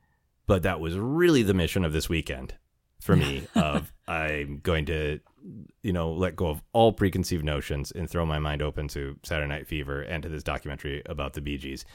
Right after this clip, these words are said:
Speaker 1: And I got so much more out of them, uh, from having,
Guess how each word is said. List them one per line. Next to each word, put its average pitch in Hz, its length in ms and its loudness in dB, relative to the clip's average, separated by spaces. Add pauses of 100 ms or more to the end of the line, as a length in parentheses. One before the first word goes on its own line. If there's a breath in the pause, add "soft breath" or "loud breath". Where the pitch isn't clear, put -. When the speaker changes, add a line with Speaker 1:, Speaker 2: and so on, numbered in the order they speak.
(120)
Speaker 1:
And 98 100 2
I 90 60 2
got - 240 0
so 98 480 6
much 90 380 0
more 95 280 0
out 90 200 0
of 76 80 -4
them, 71 280 -4 (600)
uh, 76 220 0
from 80 180 -2
having, 73 400 -2